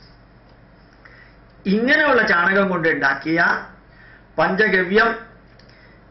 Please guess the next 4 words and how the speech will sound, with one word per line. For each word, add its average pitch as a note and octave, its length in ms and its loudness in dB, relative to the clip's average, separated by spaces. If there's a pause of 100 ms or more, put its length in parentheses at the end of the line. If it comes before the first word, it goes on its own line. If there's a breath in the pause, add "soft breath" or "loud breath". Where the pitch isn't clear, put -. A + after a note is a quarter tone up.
ഇവിടത്തെ G#3 840 0
ആരാധ്യനായ G3 840 2
പിണറായി F#3+ 500 0
വിജയന്റെ F#3+ 560 2